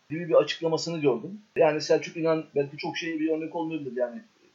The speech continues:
bu sezon çok fazla oynamadı bile ama, e, yine de baktığımızda bir sefer Türkiye'de benim hep şöyle bir saptamam var. Türkiye'de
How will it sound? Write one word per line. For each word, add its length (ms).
bu 120
sezon 300
çok 200
fazla 240
oynamadı 460
bile 160
ama, 320
e, 40
yine 220
de 120
baktığımızda 680
bir 100
sefer 360
Türkiye'de 440
benim 220
hep 180
şöyle 320
bir 60
saptamam 580
var. 200
Türkiye'de 460